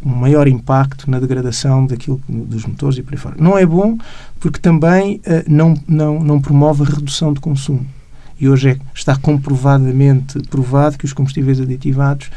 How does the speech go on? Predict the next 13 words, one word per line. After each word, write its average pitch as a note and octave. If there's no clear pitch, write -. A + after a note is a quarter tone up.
promovem C3+
uma C3
redução C3+
de C3+
consumo. C3+
E, E3+
portanto, F#3+
eu A3+
não G#3
consigo, E3+
sinceramente, C#3+
perceber, D3
hum, E3+